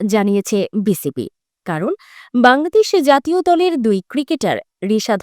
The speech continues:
হোসেন ও নাহিদ রানা যে পিএসএল এ খেলতে এই মুহূর্তে পাকিস্তানে অবস্থান করছেন। বাংলাদেশের ক্রিকেট প্রেমীদের মনেও প্রশ্ন জেগেছিল, পাকিস্তানে রিশাদ ও নাহিদ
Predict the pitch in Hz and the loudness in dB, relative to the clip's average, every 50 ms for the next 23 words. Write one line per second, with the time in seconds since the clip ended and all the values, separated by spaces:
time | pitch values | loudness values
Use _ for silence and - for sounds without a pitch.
0 | - 208 214 - - 320 330 339 - - 190 175 165 175 190 226 233 - 294 302 | -4 -6 -6 -4 -2 -2 -2 -2 -2 -2 -2 -2 -2 -2 -2 -4 -4 -4 -4 -4
1 | - 285 233 254 254 247 196 165 - - _ _ _ _ _ _ _ 196 185 214 | -4 -4 -2 -2 -2 -2 -2 -4 -8 -10 _ _ _ _ _ _ _ 0 2 2
2 | 208 - - 294 330 381 359 - - 311 294 285 285 - - - 277 302 262 - | 2 2 0 0 2 2 0 0 0 0 2 2 0 -2 -2 -2 -2 -2 -2 -2
3 | 175 175 202 - - - 208 202 185 175 208 254 247 - 254 - _ 240 240 240 | -2 -4 -4 -4 0 0 0 0 2 0 -2 -2 -2 -4 -10 -4 _ 2 2 2
4 | - _ _ _ _ _ _ _ 254 247 254 - 330 294 - - 269 254 254 240 | 0 _ _ _ _ _ _ _ 2 2 2 0 -4 -6 -4 -2 0 0 0 -2
5 | - - 208 202 170 156 - - 160 131 - - 143 143 - - 156 - - _ | -2 -2 -2 -2 -2 -4 -8 -8 -12 -12 -8 -10 -10 -10 -6 -8 -8 -8 -10 _
6 | _ _ _ _ _ - - - - - - 247 254 262 285 339 370 403 - 427 | _ _ _ _ _ -20 -20 -20 -10 -2 4 6 6 8 6 6 2 2 2 2
7 | - - 466 453 - _ - 311 302 - - 427 - - - 330 349 330 349 339 | 4 4 0 0 0 _ -2 -2 -2 0 -2 -4 -4 -4 -2 0 0 2 2 2
8 | 359 349 339 330 247 190 185 220 269 294 208 185 247 262 - 220 208 - - - | 2 0 0 0 0 2 2 2 2 2 2 0 -2 -2 -2 -2 -2 -2 -6 -8
9 | 160 127 123 113 135 131 - - 139 - - - _ _ _ _ _ _ _ - | -8 -8 -6 -8 -8 -10 -8 -8 -8 -10 -10 -14 _ _ _ _ _ _ _ -6
10 | 165 151 - 170 - - 175 160 170 190 196 165 185 240 240 - - 269 269 262 | -6 -6 -6 -8 -6 -4 -4 -2 -2 -2 -2 -2 -2 -4 -4 -2 0 0 0 0
11 | - - _ - 180 170 160 - - - _ _ _ 208 214 214 220 220 226 254 | -2 -8 _ -4 -2 -2 -2 -6 -10 -20 _ _ _ 0 2 4 4 4 2 2
12 | 247 - 240 175 | 0 -4 -4 -4